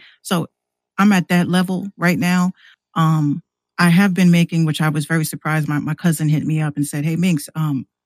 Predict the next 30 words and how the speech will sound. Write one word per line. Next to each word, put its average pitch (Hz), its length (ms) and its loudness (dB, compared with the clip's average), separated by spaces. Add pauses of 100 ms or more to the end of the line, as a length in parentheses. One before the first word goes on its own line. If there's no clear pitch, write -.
(140)
he 208 100 0
was 180 180 2
off. 165 340 -2 (300)
So - 80 -6
he 160 60 2
says, 151 160 -2
"You 196 100 4
have 269 140 2
any, 196 180 2
uh, 143 200 0 (160)
loops?" 214 420 -4 (800)
I 160 60 -4
was 147 120 0
like, 147 260 -4
"Uh, 147 580 -4 (680)
no." 156 400 -4
I 156 120 -4
said, 135 140 -8
"I 165 60 -2
could 160 120 -4
check." 233 420 -4 (180)
And 170 180 6
I 170 60 4
literally 214 340 4
sat 202 320 0
and 170 80 4
made, 180 160 4
like, 160 220 0
twenty 196 280 6
loops 180 480 2